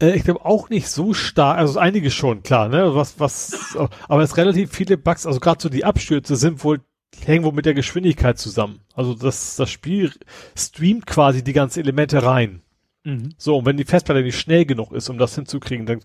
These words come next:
Speaker 1: dann knallt das Ding auch wohl mal komplett weg. Also grad diese Abstürze scheinen tatsächlich im P C so nicht vorzukommen. Aber klar, diese ganzen ganz seltsamen Fehler,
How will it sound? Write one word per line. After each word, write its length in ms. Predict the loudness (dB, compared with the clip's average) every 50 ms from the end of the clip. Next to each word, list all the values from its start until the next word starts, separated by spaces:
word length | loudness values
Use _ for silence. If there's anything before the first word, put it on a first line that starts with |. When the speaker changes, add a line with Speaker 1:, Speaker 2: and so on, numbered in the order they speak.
| _
Speaker 1:
dann 180 | -2 -2 -2 -2
knallt 280 | -4 -2 0 0 2 0
das 120 | -2 -6
Ding 140 | -6 -4 -4
auch 140 | -4 -4 -4
wohl 80 | -4
mal 140 | -2 -2 -2
komplett 400 | -2 -4 -6 -4 -4 -4 -4 -4
weg. 240 | -6 -6 -6 -8 -20 _ _ _ -20 -20 -20 -10 -4
Also 160 | 0 0 2
grad 240 | 4 4 2 2 2
diese 180 | 0 2 2
Abstürze 520 | 2 2 0 -2 -2 0 0 0 2 0 -4
scheinen 240 | 0 0 -2 0 0
tatsächlich 240 | 0 0 0 -2 -4
im 60 | -6
P 120 | -6 -8 -4
C 200 | -2 0 0 0
so 120 | 0 0
nicht 120 | -4 -4 -4
vorzukommen. 640 | -4 -4 -4 -4 -6 -10 -10 -6 -6 -6 -4 -4
Aber 160 | -2 -2 -2
klar, 180 | -2 0 0 0
diese 160 | 0 0 0
ganzen 460 | 2 0 0 0 -6 -12 -12 -12 -14 -16 -20 -20 -20 -20 -20 -20 -20 -20 _ _ _
ganz 340 | 2 2 2 0 -4 -4 2
seltsamen 760 | 4 6 6 4 2 2 2 4 4 4 2 -2 -6 -8 -10
Fehler, 400 | -10 -2 2 2 4 6 4 4